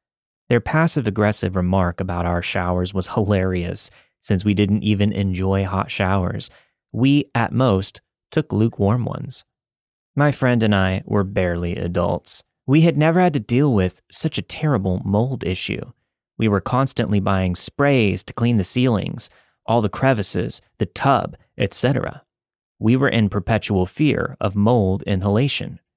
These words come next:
We found that having this diligent cleaning routine and leaving our window open with the mosquito screen locked helped with the mold the most.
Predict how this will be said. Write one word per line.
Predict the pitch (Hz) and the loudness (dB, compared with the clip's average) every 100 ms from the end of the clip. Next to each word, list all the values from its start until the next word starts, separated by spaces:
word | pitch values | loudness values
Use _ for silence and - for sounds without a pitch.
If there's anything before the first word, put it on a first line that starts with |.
| _ _ _ _ _ _ _ _ | _ _ _ _ _ _ _ _
We | - 135 | 0 0
found | 139 165 160 180 147 | 2 2 2 2 2
that | 131 - | 0 -2
having | - 151 156 160 | -2 0 2 0
this | 139 - | 0 -2
diligent | - 117 131 113 - | -2 0 0 -2 -4
cleaning | - 135 123 104 | -4 0 2 2
routine | 95 90 - 143 95 95 | 0 -2 -2 0 0 0
and | 107 101 | 0 2
leaving | 98 98 101 | 2 2 0
our | - 92 | 2 2
window | 92 117 101 92 | 2 2 2 0
open | 92 95 101 107 | 0 0 0 0
with | 98 - | 0 -4
the | - 92 98 | -4 -4 -2
mosquito | 101 - - 160 143 | -2 -2 -2 0 2
screen | 117 - 110 110 90 | 0 -2 0 0 2
locked | 95 95 92 - - _ _ _ _ - | 0 0 -2 -10 -20 _ _ _ _ -2
helped | 180 175 - | 0 0 -2
with | 139 - | -2 2
the | |
mold | 104 104 90 87 | 2 4 2 0
the | 104 | 0
most. | 98 92 - - | 2 2 -2 -8